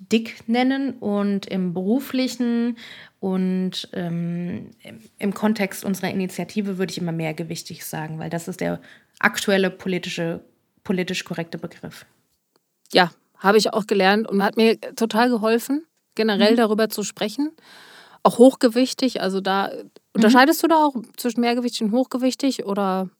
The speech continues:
Speaker 2: ist alles mehrgewichtig für dich?
Speaker 1: Tatsächlich habe ich bisher nicht unterschieden.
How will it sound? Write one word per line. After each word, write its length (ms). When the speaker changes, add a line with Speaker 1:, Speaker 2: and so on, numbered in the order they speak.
Speaker 2:
ist 160
alles 260
mehrgewichtig 520
für 80
dich? 180
Speaker 1:
Tatsächlich 520
habe 100
ich 100
bisher 440
nicht 220
unterschieden. 680